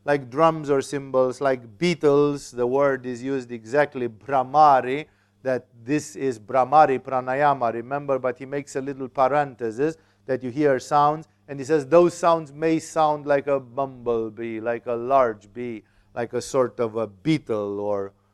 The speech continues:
some of these crickets which make sound in the daytime, some, some of these sound-producing beetles."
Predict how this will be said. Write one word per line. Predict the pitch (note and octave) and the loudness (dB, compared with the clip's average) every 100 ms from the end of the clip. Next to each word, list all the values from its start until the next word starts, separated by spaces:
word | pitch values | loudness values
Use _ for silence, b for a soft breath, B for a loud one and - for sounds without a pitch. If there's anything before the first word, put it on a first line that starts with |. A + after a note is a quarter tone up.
| _ | _
some | - B2 | -6 -4
of | A2+ G#2 | -4 -6
these | A#2 A#2 - _ _ _ _ _ | -6 -8 -10 _ _ _ _ _
crickets | - D#3+ D#3+ B2 A2+ - | -4 -2 0 -2 -2 -6
which | A2+ G#2 | -16 -16
make | A2+ A2+ - | -10 -10 -8
sound | C3+ A#2+ A2+ G#2+ | 0 0 0 -8
in | G#2+ | -16
the | G#2+ | -16
daytime, | G#2 B2 A#2+ A#2 A2+ A2+ A#2 _ _ _ _ _ _ _ _ _ _ _ _ _ _ | -6 -4 -4 -2 -2 -2 -8 _ _ _ _ _ _ _ _ _ _ _ _ _ _
some, | B2 A2 | -6 -6
some | G#2 B2 A#2 | -6 -6 -6
of | G#2 | -10
these | A2 | -12
sound-producing | - B2 A#2 G#2+ A2 A2 A#2+ A2 | -2 0 -2 -10 -14 -14 -14 -12
beetles." | A#2+ A#2+ A#2+ A#2 A2 | -8 -4 -2 -2 -4